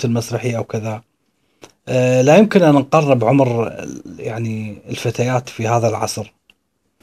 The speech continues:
على ال-، يعني مع العلم أن الغريزة هي، آه، واضحة لها علاقة بالتربية والأخلاق والتحفظ اللي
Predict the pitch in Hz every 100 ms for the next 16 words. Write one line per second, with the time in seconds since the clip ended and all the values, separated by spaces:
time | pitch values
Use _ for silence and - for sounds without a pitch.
0 | _ _ _ _ _ - 127 131 127 123
1 | 127 123 120 - 135 127 131 127 127 160
2 | 156 143 120 135 180 147 151 151 151 127
3 | - 80 80 80 - - 82 - 123 131
4 | 202 170 - 160 139 143 131 131 135 123
5 | 120 123 123 131 120 110 - 127 127 127
6 | 117 - - 127 113 123 117 120 _ _
7 | _ - 131 131 127 127 123 120